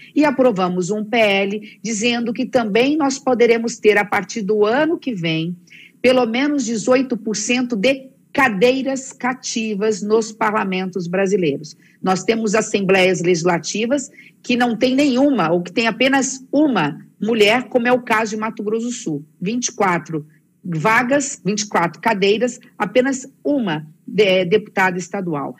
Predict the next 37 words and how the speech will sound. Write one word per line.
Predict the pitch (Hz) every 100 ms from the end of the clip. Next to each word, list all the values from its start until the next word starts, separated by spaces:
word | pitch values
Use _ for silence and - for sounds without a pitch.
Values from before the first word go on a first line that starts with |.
| - _
Se | - - 226
essa | 233 240 254
lei | 226 214
passar | 214 196 175 208
agora, | 208 185 185 180 165
em | 170 185
agosto, | 185 160 170 160 -
esse | 160 165
projeto | 185 175 160 160 160 - - _
na | 196 226
Câmara | - 220 208 208
dos | 196 180
Deputados, | 214 - 196 190 185 196 - _ -
nós | 196 226 220
teremos | 214 202 196 196 - - _ -
garantido | 170 220 233 233 - 202 185
dezoito | 180 220 170 240 285 285 254
por | 240 214
cento, | - 220 214
pelo | 202 214 202
menos, | 190 202 214 196
de |
cadeiras | 247 226 196 196 202 202 208
cravadas | 240 262 214 196 180 180 202 214 - _ _
no | 190 208
ano | 202 196
de | 180
dois | 196 190
mil | 190
e | 190
vinte | 220 -
e |
dois, | 214 247 262
a |
cada | 262 254 233
quatro | 247 - 262 285 - 294 277
anos | 214 208 220